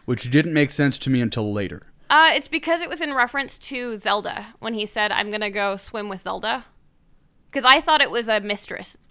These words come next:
Speaker 2: when he references, "Oh yeah, I'm gonna go swim with Zelda." And I was like, "Oh fuck, is she like, is there another woman?"
Speaker 1: I, I think there's a connection here that, that wasn't clear at the time that I, I connected later.
Speaker 2: Mm-hmm.
Speaker 1: L-, later when she is watching,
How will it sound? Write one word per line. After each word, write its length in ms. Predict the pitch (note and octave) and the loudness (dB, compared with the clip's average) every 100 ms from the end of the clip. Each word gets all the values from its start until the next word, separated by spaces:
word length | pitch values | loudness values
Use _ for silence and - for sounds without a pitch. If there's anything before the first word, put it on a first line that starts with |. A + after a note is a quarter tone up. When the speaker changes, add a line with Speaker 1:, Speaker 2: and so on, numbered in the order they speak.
| _ - | _ -6
Speaker 2:
when 160 | A#3+ | -4
he 120 | G#3+ | -2
references, 540 | G#3 G#3 A#3 A#3+ A3 G3+ | -2 -2 -4 -4 -8 0
"Oh 120 | C#4+ | 2
yeah, 160 | C#4+ C4+ | 8 6
I'm 100 | A#3+ | 6
gonna 140 | A#3+ A#3 | 0 0
go 100 | A3+ | -2
swim 200 | B3 A3+ | -4 -8
with 80 | G3+ | 0
Zelda." 280 | G#3+ G3 | 0 0
And 100 | F3+ | -2
I 60 | F3 | -4
was 100 | F#3+ | -4
like, 180 | F3+ - | -6 -4
"Oh 240 | B3+ C#4+ F3 | -2 -2 0
fuck, 280 | C4 - - | 0 0 -2
is 160 | F#3+ | -8
she 160 | - A#3 | -6 0
like, 360 | A3 G#3+ - - - - - - _ - - - - | 0 0 -6 -20 -20 -20 -20 -20 _ -20 -20 -20 -4
is 140 | G#3+ G3+ | -4 2
there 160 | G3+ | 2
another 360 | G3 F#3+ G3 F#3+ | 4 2 0 -4
woman?" 460 | F3 F#3 A3 D#4 - - - - - | -4 -4 -4 -6 -10 -16 -16 -16 -6
Speaker 1:
I, 180 | - D3+ - | 2 2 4
I 140 | E3 | 2
think 440 | E3+ F#3+ F#3 E3 - | 2 -2 -2 -2 -6
there's 300 | C#3+ D3 C#3 | 2 2 2
a 40 | |
connection 560 | C#3 C#3+ C#3+ C#3+ - C#3 | -2 -2 -2 -2 -4 -2
here 360 | C#3 C3+ C3 A#2+ | 0 0 -2 -2
that, 340 | A#2+ A#2 - | -4 -6 -6
that 140 | B2 | -6
wasn't 320 | A#2+ C#3 C#3+ - | 0 -2 -2 -4
clear 220 | D3+ C#3 | 0 0
at 60 | A#2+ | 0
the 60 | |
time 440 | - B2 A#2+ A#2+ C3 | -6 -6 -4 -2 -4
that 120 | G#2+ | -4
I, 140 | G#2+ - | -6 -6
I 100 | A2+ | -6
connected 400 | - A#2 A2 A2 | -4 -6 -6 -8
later. 460 | G#2 A2 A#2+ D#3 G#3+ | -4 -2 -2 -2 -6
Speaker 2:
Mm-hmm. 300 | D#4+ D#4+ F4 F#4 - - | -6 -4 -6 -8 -12 -6
Speaker 1:
L-, 260 | B2 C3+ - | -2 -2 -2
later 380 | C#3 E3 F#3 F3+ | 0 2 2 2
when 220 | D3+ C#3 | 2 0
she 420 | - - D#3 D#3 - | -2 -6 -4 -4 -2
is 640 | C3+ B2 B2 A#2+ A#2 - - | 0 0 -2 -4 -6 -10 -8
watching, 1000 | A#2 B2 C3+ - C#3+ C#3 C3+ C3 C3+ | 0 0 0 -2 0 2 2 2 0